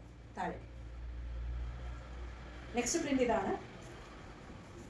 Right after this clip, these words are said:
ഇതാണ് വരുന്നത്. ടൈ പ്രൊവൈഡ് ചെയ്തിട്ടുണ്ട്. ഇങ്ങനെ വരും.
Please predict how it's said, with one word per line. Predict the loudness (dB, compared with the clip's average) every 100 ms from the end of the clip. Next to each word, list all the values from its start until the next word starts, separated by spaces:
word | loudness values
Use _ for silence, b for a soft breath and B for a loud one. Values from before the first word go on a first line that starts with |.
| -12 -12 -12 -12 -14 -14 -14 -14 -14 -12 -12 -10
ഇതാണ് | -2 0 2
വരുന്നത്. | 0 0 0 -2 -6 0 6
ടൈ | 8 8
പ്രൊവൈഡ് | 4 4 2
ചെയ്തിട്ടുണ്ട്. | 0 -4 -8 -12
ഇങ്ങനെ | -4 0 0
വരും. | -2